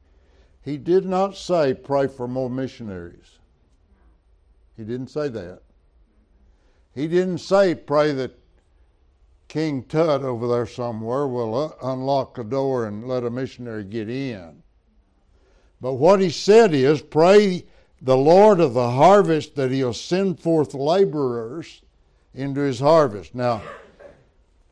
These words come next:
Brother Varghese calls this missionary praying. I call it Christian service praying.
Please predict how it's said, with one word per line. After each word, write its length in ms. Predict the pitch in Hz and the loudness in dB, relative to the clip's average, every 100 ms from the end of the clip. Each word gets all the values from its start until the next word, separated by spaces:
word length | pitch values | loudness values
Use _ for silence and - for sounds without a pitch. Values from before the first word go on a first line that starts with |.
| _ _ _ _ _ _ _ _ _ _ _ - | _ _ _ _ _ _ _ _ _ _ _ -8
Brother 200 | 131 135 | -6 -2
Varghese 640 | 135 202 202 135 156 156 | 4 4 4 2 -4 -4
calls 380 | - 147 160 113 | 0 2 2 0
this 240 | 147 - | -4 -4
missionary 580 | 151 180 180 151 147 120 | -4 -4 -4 -8 -6 -6
praying. 460 | - 123 131 131 123 | -6 -4 -2 -2 -4
I 140 | 135 | -4
call 440 | 123 135 131 127 120 | -4 -2 0 0 -2
it 180 | 147 _ _ _ _ _ _ | -6 _ _ _ _ _ _
Christian 580 | 170 170 - - 123 120 | -4 -2 -4 -14 -12 -12
service 600 | - 151 160 117 104 82 | -8 -4 -2 -4 -10 -14
praying. 560 | - 107 98 87 78 | -12 -8 -8 -10 -18